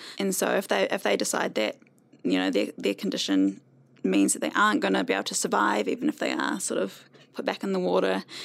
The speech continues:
and if they've come back in several times, um, then they might, might make that unfortunate decision to, um, euthanize the animal. And that's just so that they don't have, you know, suffer a long, drawn-out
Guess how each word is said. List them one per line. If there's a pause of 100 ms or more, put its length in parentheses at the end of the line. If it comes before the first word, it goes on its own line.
(140)
and
if
they've (120)
come
back
in
several
times, (380)
um,
then
they
might, (220)
might
make
that
unfortunate
decision
to,
um, (120)
euthanize
the
animal. (200)
And
that's
just (340)
so
that
they
don't (160)
have, (280)
you
know,
suffer
a (200)
long,
drawn-out